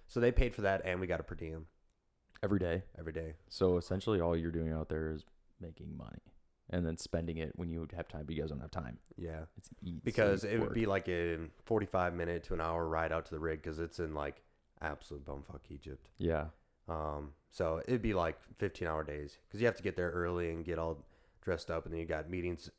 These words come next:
Speaker 1: before your shift and after your shift.
Speaker 2: Mm-hmm.
Speaker 1: Um, and sometimes you have to go in early and do, like, safety training and all that.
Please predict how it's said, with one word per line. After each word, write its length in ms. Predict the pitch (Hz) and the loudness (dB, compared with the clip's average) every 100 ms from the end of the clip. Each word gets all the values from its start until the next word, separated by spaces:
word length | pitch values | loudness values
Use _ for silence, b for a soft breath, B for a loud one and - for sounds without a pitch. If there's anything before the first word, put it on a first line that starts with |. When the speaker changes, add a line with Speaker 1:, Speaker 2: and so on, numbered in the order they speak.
| - _ - | -20 _ -14
Speaker 1:
before 260 | - 95 | -4 -2
your 80 | 85 | -2
shift 320 | - 85 80 | -2 -6 -4
and 120 | 78 | -4
after 260 | 78 78 - | -4 -4 -6
your 100 | 78 | -8
shift. 380 | - 80 78 - - - | -6 -6 -8 -10 -20 -4
Speaker 2:
Mm-hmm. 540 | 110 101 90 85 - 82 | -2 0 -2 -6 -6 -2
Speaker 1:
Um, 560 | 80 78 76 76 78 76 | 0 0 -2 -4 -8 -12
and 100 | - | -10
sometimes 280 | 87 82 80 | -8 -6 -4
you 40 | 82 | -6
have 80 | 80 | -6
to 60 | |
go 120 | 80 | -4
in 60 | 78 | -2
early 220 | 78 78 | -2 -2
and 80 | 78 | -4
do, 100 | 78 | -4
like, 180 | 76 76 | -6 -6
safety 360 | - 76 76 | -8 -8 -8
training 320 | 71 - 73 71 | -14 -12 -10 -10
and 80 | |
all 120 | 71 73 | -10 -10
that. 240 | 73 76 | -10 -10